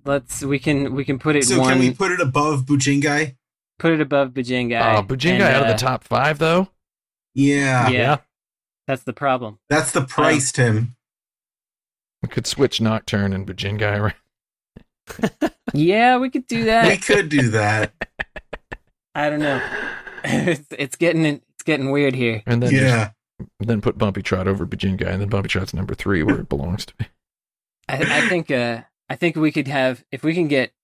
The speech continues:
Speaker 1: Bumpy Trot at number four and Bujingai at number five.
Speaker 3: And then Nocturne at number six and Katamari, Nocturne at number six, Katamari at number seven.
Speaker 1: I guess.
Speaker 3: Nocturne over Katamari feels right.
Speaker 1: Yeah.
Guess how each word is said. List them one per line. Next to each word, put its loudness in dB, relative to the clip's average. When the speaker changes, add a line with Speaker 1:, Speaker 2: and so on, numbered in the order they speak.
Speaker 1:
Bumpy -2
Trot -4
at -8
number 0
four 0
and 2
Bujingai 0
at -8
number -4
five. -6
Speaker 3:
And 0
then 2
Nocturne 0
at -2
number -2
six -2
and -2
Katamari, 0
Nocturne 0
at 0
number 0
six, -2
Katamari 0
at -2
number 0
seven. -2
Speaker 1:
I -6
guess. -4
Speaker 3:
Nocturne 2
over 2
Katamari 2
feels -4
right. 2
Speaker 1:
Yeah. 0